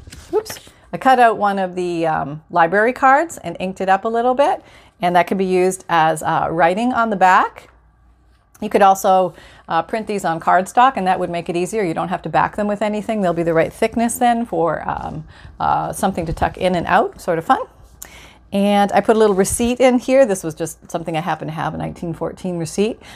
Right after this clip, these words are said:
I do have a, a digital kit of vintage receipts. If you, if you don't have any digital, if you don't have any actual receipts, you could, uh, print out a digital receipt. That would be fun. Oh, I took it, uh, just so you know, I lined it with just a copy paperweight page that I had, uh,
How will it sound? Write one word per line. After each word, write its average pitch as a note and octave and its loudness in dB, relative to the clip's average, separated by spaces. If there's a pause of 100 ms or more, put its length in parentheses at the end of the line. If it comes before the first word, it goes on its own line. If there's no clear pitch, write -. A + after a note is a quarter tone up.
(100)
I F#3 2
do A3 2
have G3 6
a, F3 6
a F3+ 0
digital G3 -2
kit A3+ -4
of E3+ -4
vintage F#3+ -4
receipts. D4 -4
If A3 -4
you, F#3 0
if F#3 -4
you F#3+ -2
don't G3 2
have G3+ 0
any A#3 0
digital, A#3 0 (260)
if F3+ -4
you G#3 4
don't A3 4
have A3 4
any G3+ 0
actual G#3 4
receipts, C#4+ -2
you G#3+ -4
could, F#3 -2
uh, D#3+ 4
print G#3 -4
out A3+ 4
a F3+ -2
digital A#3 2
receipt. D#4+ -2 (400)
That E3 -4
would E3+ -4
be G3 -6
fun. A#3 0 (960)
Oh, A#3+ 6
I F#3+ 8
took D4+ -2
it, D#4 0
uh, G#3 6
just C4+ -4
so D#4 -4
you A#3 -2
know, G#3+ -2
I F3 2
lined G3+ 0
it D4 4 (300)
with G#3+ 4
just G#3+ -2
a F#3+ 0
copy A3+ 2
paperweight B3 2
page A3 0
that F3+ 2
I F3 6
had, D#3+ 2
uh, C#3+ 0